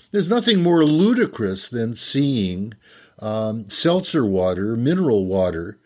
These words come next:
being shipped from Sicily to Norway in massive trucks,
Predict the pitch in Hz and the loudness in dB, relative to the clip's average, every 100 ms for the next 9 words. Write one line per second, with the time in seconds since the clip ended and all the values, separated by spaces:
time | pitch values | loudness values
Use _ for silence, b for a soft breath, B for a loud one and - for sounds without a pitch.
0 | b b b 120 131 127 120 - - 180 | b b b -4 0 0 2 2 2 -2
1 | 180 - - - 113 110 110 113 110 - | -4 -12 -14 -4 -2 -2 -2 -4 -8 -14
2 | b b - - 196 - 147 113 101 101 | b b -6 0 2 2 2 0 0 -2
3 | - 127 123 165 180 117 85 76 - 87 | -4 -2 0 0 0 -2 -4 -6 -14 -20
4 | B B - 123 117 120 139 165 - 131 | B B -2 0 0 2 2 2 0 -2
5 | 98 - 160 147 80 - - - | -2 -2 -2 -2 -4 -6 -6 -6